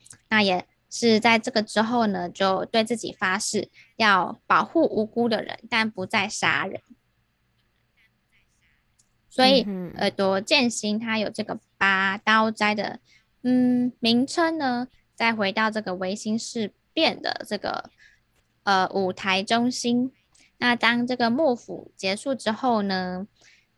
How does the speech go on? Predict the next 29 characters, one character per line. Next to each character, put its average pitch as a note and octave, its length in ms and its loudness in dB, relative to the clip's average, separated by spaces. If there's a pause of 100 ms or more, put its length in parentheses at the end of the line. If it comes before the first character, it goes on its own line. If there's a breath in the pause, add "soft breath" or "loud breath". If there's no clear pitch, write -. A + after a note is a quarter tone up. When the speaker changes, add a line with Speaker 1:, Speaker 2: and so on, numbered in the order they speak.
(160)
Speaker 1:
剑 C4+ 240 2
心 A3 280 0
呢， G3+ 140 2
他 A3 140 -2
也 G#3 120 2
遇 A3 180 0
到 G#3+ 220 2
了 - 120 0
他 G3 220 -6
未 A3+ 180 2
来 - 140 -4
的 - 80 -14
对 - 240 -4
手， - 240 -10 (440)
跟 A3 220 2
新 C#4+ 240 -4
选 G#3 240 -4
组 - 200 -12
的 - 240 -8
队 G3+ 160 0
长 - 180 -12 (140)
冲 D#4 280 -4
田 G3+ 320 -6
总 - 220 -8
司。 - 240 -10
Speaker 2:
嗯。 G#3 240 -6 (920)
Speaker 1:
那 A3 200 4
最 A#3 200 2
后， A#3 360 2